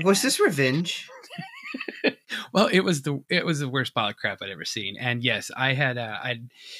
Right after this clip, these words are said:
Speaker 2: I'd set aside a list of, uh, three movies that I was going to enact my revenge on you with, and this was the first one. And after watching it, I, I, I think I achieved my goal with the first shot.
Speaker 1: I, I'd say the response was, uh,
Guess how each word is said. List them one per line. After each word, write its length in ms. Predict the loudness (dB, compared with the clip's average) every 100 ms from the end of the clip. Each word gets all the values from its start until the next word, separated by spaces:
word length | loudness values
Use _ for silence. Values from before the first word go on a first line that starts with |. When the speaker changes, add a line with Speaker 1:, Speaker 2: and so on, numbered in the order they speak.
| -14 -16 -18 -6
Speaker 2:
I'd 220 | -4 -2
set 260 | -2 4 4
aside 480 | 4 4 4 4 2
a 80 | -2
list 340 | -2 -2 -2
of, 120 | -6
uh, 140 | -6 -8
three 280 | -2 2 4
movies 680 | 4 2 0 -2 -4 -4 -8 -6
that 200 | -4 -4 -4
I 120 | -6
was 140 | -6 -6
going 220 | -6 -6
to 220 | -6 -8 -4
enact 360 | 2 2 2
my 140 | 0 0
revenge 460 | -2 -4 -4 -6
on 140 | -8 -10
you 120 | -10
with, 240 | -10 -14 -12
and 220 | -10 -4
this 200 | -2 -2
was 140 | -2 -4
the 100 | -4
first 340 | -2 -4 -2
one. 240 | -2 -2 -4
And 180 | -8 -4
after 320 | -4 -2 -4
watching 340 | -4 -4 -4
it, 160 | -4 -4 _ _ _ _ -4
I, 340 | -2 -2 -6 -10 -10
I, 120 | -6 -4
I 60 |
think 180 | -2 2
I 60 | 4
achieved 360 | 4 2 0
my 100 | 0
goal 220 | -2 -4 -6
with 120 | -8
the 80 | -8
first 260 | -6 -4
shot. 300 | -2 -2 -4 -10 _ _ -2
Speaker 1:
I, 100 | 2
I'd 180 | 4 4
say 220 | 6 4
the 120 | 4
response 560 | 0 -2 0 0 0 -4
was, 440 | -8 -8 -10 -14 -10
uh, 340 | -6 -4 -4